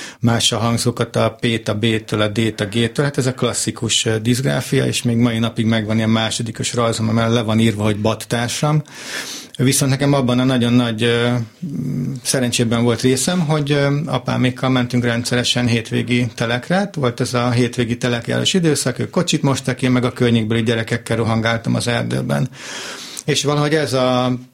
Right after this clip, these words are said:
hat, hat-hét éves koromban átélt, ö, emlék, ö, jött bennem föl akkor, amikor egy nagyon közeli ismerősömmel kapcsolatban merült fel a szenzomotoros, ö,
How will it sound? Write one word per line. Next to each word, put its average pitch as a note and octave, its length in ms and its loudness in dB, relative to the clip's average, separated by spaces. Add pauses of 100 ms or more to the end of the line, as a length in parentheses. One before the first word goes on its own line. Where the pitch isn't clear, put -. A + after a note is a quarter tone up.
(360)
hat, C3+ 380 2
hat-hét C3 560 0
éves B2+ 240 2
koromban B2+ 400 2
átélt, A#2+ 580 0
ö, B2 140 2
emlék, A#2 520 0
ö, A#2 380 2 (600)
jött B2+ 260 2
bennem B2 340 0
föl A#2+ 200 0
akkor, B2 460 0
amikor A#2 580 2
egy A2+ 120 2
nagyon A#2 280 0
közeli A#2 420 0
ismerősömmel A2+ 720 0
kapcsolatban A#2 520 -2
merült A2+ 300 2
fel A2+ 140 -2
a A2+ 60 0
szenzomotoros, A2 880 -2
ö, A2+ 400 2